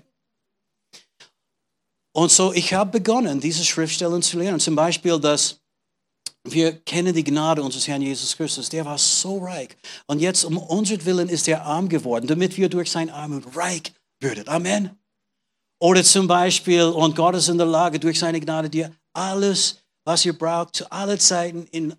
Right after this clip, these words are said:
alle Genüge zu geben, damit ihr immer alles habt, was ihr braucht und auch in der Lage seid, jedes gute Werk zu unterstützen. Oder zum Beispiel, weißt du, wenn du Freude und, und, und, äh,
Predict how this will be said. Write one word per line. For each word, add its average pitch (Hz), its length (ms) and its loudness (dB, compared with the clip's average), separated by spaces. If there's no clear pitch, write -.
alle 196 300 -6
Genüge 175 400 -2
zu 170 140 0
geben, 160 460 0
damit 196 340 2
ihr 196 260 -2
immer 214 300 2
alles 202 240 -2
habt, 185 140 -4
was 175 120 0
ihr 220 120 2
braucht 202 280 2
und 190 120 2
auch 185 160 2
in 196 80 -2
der 175 80 0
Lage 175 240 -8
seid, 175 320 -8
jedes 185 320 2
gute 175 260 0
Werk 175 160 0
zu 175 80 0
unterstützen. 165 420 -4
Oder 214 220 8
zum 214 200 4
Beispiel, 190 540 4
weißt 202 240 6
du, 190 100 2
wenn 190 140 6
du 185 120 2
Freude 202 580 4
und, 160 220 4
und, 156 160 8
und, 151 220 4
äh, 143 180 6